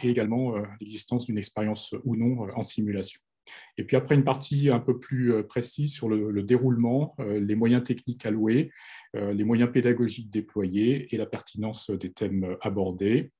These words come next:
Et puis enfin, euh, les aspects plus, euh, plus émotionnels, euh, sur, euh, l'état, euh, d'anxiété de, d'un certain nombre de professionnels de santé médicaux, euh, à cette époque, et donc, euh, le, avec l'hypothèse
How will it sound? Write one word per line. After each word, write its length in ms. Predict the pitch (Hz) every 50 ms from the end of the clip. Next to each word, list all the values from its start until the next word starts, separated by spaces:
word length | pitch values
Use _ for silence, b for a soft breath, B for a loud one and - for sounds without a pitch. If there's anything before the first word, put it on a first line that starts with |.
| _ _
Et 100 | - 104
puis 200 | - - - 123
enfin, 380 | 110 101 - - - 123 135 135 B B B B B B -
euh, 60 | 104
les 200 | 98 104 107 107
aspects 260 | 107 101 - - 123
plus, 420 | 117 - - - - 120 117 110 107
euh, 240 | 101 98 95 98 95
plus 280 | 95 - 113 98 110
émotionnels, 680 | 120 123 123 120 - - 123 110 110 117 131 151 156 135
euh, 160 | 104 95 95
sur, 460 | 98 - - - - 98 95 - - -
euh, 580 | 101 92 90 90 90 87 87 87 90 92 92 92 - _ _ _ - 101 98 95 95
l'état, 540 | 101 104 107 104 - - 123 123 123 123 117
euh, 320 | 104 101 101 95 90 90 B B B B B B B B B _ _
d'anxiété 640 | 95 95 98 123 120 120 - - 123 120 - 139 139
de, 240 | 131 123 107 104 107
d'un 140 | 101 104 98
certain 260 | - 117 110 - 117
nombre 140 | 120 120 113
de 60 | 110
professionnels 600 | - - - - - - - 117 113 113 110 107
de 120 | 101 101
santé 360 | - - 104 95 - 123 139 147 120
médicaux, 600 | 110 107 101 104 101 - - 120 127 - - - _ _
euh, 160 | 113 98 95 - - B B B B B
à 80 | - 107
cette 240 | - - - -
époque, 460 | 107 95 - 101 110 135 139 - - 113 95 - - -
et 80 | - 98
donc, 320 | 101 110 120 120 - -
euh, 140 | 131 113 101 101 - -
le, 420 | 113 101 95 95 92 90 87 85 - - B B B B B B B B B B B -
avec 240 | 98 104 95 -
l'hypothèse 600 | 110 101 - 101 98 - 117 120 120 - 117 107